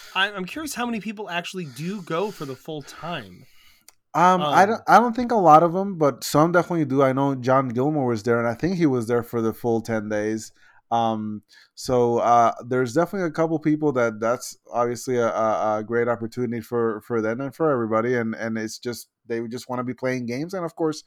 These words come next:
Speaker 1: Mm-hmm.
Speaker 2: it's held in April as well. So that's, gives you a little time before the big conventions start happening.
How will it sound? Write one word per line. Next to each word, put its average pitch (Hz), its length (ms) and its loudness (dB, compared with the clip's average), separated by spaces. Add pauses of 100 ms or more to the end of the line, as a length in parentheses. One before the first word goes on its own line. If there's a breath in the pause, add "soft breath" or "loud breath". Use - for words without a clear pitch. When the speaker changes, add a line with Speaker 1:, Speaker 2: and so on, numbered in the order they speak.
Speaker 1:
Mm-hmm. 143 220 -10 (120)
Speaker 2:
it's 156 200 0
held 160 300 4
in 135 280 -2
April 127 500 -2 (400 soft breath)
as 123 180 -4
well. 123 340 0
So 120 340 -4
that's, - 560 -2 (280)
gives 123 220 -2
you 127 260 0
a 120 60 2
little 123 220 -2
time 120 340 -4
before 120 500 -2
the 110 140 -2
big 113 300 -4
conventions 117 520 -6
start 117 280 -2
happening. 123 480 -6